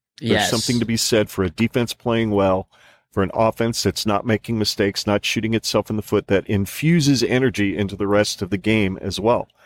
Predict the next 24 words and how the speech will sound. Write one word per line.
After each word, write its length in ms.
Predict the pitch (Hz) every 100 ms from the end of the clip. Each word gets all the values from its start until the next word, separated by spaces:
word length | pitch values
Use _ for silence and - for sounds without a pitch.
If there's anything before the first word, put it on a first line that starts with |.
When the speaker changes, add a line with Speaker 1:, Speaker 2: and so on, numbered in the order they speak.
| _ _ _
Speaker 1:
And 140 | 107
I 180 | 95 107
think 340 | 107 - 110 -
that's 380 | 104 - -
what, 240 | 101 107 - _ _ _ _
if 180 | 117 -
anything, 340 | 131 156 - 107
that's 200 | 107 120
what 100 | -
the 80 |
special 360 | 95 - 101 -
teams 340 | - 127 -
needed 180 | 95 85
was, 220 | 82 85 104
number 220 | 135 123
one, 420 | 101 135 90 95 - _
it's 80 | _
the 60 | 127
only 160 | 123
damn 260 | 92 104 98
punt 240 | - 117
in 60 | -
the 60 | 87
game. 380 | 101 92 90